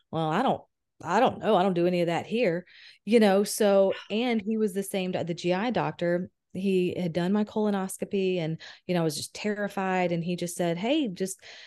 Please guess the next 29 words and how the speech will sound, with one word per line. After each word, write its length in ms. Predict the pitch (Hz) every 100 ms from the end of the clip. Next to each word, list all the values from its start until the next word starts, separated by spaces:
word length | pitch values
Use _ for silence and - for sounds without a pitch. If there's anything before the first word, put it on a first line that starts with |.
| - -
you 80 | 190
know, 180 | 180 170 180
don't 280 | 170 208 220
go 120 | 233
get 160 | 226 -
cancer. 560 | 214 202 - 220 208 208 _ _
Here's 180 | 185 175
four 320 | - 208 214
meds 380 | 208 196 196 180
that 180 | 170 -
can 140 | 170
help 260 | 175 226 220
you. 320 | 220 214 208 - - _
There's 100 | 180
nothing 280 | 185 196 202
you 80 | 196
can 140 | 196
do 120 | 190 185
to 80 |
change 300 | 180 180 165
your 80 | 156
diet." 440 | 151 180 196 208 -
I 140 | 214
am 180 | 269 226 180
begging 520 | 226 247 240 208 175
for 180 | - 175
a 60 |
dietary 560 | 160 165 165 160 170 151
overhaul. 540 | 160 151 151 131 -